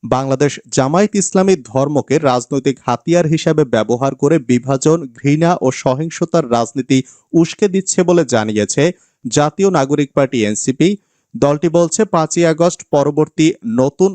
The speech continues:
রাজনৈতিক সংস্কৃতিকে গ্রহণ করার পরিবর্তে জামায়াত পুরনো সহিংস ও আধিপত্যবাদী রাজনীতির পথে নতুন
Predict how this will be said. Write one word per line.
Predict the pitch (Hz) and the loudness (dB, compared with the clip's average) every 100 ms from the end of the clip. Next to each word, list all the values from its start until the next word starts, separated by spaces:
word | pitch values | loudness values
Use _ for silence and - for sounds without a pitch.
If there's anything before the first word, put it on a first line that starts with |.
| - 117 | -2 -2
রাজনৈতিক | 120 117 180 - 208 - | -2 -2 -4 -4 -6 -2
সংস্কৃতিকে | 147 139 160 - 175 - 160 151 117 | -4 -2 -4 -2 -4 -4 -2 -2 0
গ্রহণ | 123 156 | 0 -2
করার | 156 151 143 - | -2 0 0 0
পরিবর্তে | 120 107 107 101 127 175 - _ - | -2 0 -2 -2 -2 -2 -2 _ -12
জামায়াত | 120 139 151 175 - | -2 0 0 -2 -2
পুরনো | 180 180 202 196 - | 2 2 2 -2 -2
সহিংস | 139 139 160 - 160 - | -2 -2 -6 -2 0 2
ও | 123 113 | 0 0
আধিপত্যবাদী | 117 151 165 - 160 156 143 | -2 -2 -2 0 -2 0 0
রাজনীতির | 117 113 127 117 110 110 | 0 -2 -4 -2 -2 -2
পথে | 104 - 156 180 _ _ 127 135 | -4 0 0 0 _ _ -2 -2
নতুন | 143 185 | 0 -2